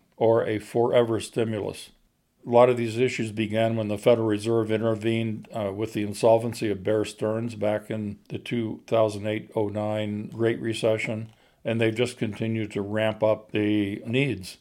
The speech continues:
And if you really look at this, uh, I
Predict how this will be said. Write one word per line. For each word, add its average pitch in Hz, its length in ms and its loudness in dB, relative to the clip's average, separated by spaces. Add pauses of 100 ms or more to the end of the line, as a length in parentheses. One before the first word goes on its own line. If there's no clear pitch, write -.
And 123 100 4
if 120 140 -2
you 123 100 -2
really 139 300 10
look 120 280 4
at - 140 0
this, 143 460 6 (120)
uh, 107 280 8
I 117 480 4